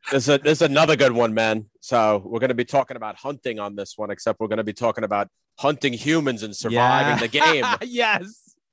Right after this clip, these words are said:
Speaker 1: So this is another good one. So Ice-T,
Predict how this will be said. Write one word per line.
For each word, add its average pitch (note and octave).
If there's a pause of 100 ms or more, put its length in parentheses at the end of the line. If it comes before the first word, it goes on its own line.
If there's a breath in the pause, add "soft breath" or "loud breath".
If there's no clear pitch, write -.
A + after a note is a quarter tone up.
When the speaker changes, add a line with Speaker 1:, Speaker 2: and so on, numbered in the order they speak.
(120)
Speaker 1:
So A#2
this C#3+
is C#3
another C#3+
good B2+
one. G2+
So G#2+ (720)
Ice-T, F3